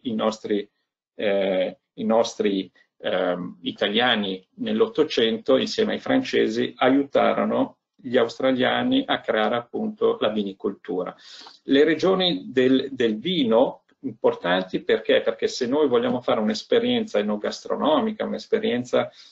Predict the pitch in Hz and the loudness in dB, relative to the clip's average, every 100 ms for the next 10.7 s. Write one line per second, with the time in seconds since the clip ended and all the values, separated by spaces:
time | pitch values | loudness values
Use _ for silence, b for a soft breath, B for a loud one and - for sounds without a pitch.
0 | B B _ - 123 127 135 - 107 104 | B B _ -4 -4 0 0 2 0 0
1 | - B _ - - - 165 156 - 101 | -4 B _ -4 -4 0 2 2 -2 -4
2 | 95 95 - - 110 117 117 107 - 110 | 0 -2 -2 -10 0 2 2 0 -4 -6
3 | 107 107 107 120 - 120 156 - 113 117 | -2 -2 0 -2 -2 0 0 2 2 4
4 | 156 - - - 135 139 - _ 131 147 | 0 -2 -2 2 4 2 -2 _ -4 -2
5 | 151 - 147 135 - 135 110 110 - 117 | -2 2 2 2 0 0 2 0 0 -2
6 | 117 - 107 - 139 131 107 104 107 107 | -2 -6 -8 -6 -4 -2 -2 -2 -6 -6
7 | 107 107 214 - - 101 101 101 95 - | -4 -4 -2 -6 -6 -6 -4 -6 -8 -2
8 | 143 147 151 151 131 110 107 107 107 110 | 4 4 4 0 -10 -6 -4 -2 0 0
9 | 107 113 120 123 143 170 180 - - - | 0 -2 -2 -2 -2 -2 -4 -6 -6 -8
10 | - - - 285 - 104 104 | -10 -8 -2 -2 -2 -4 -6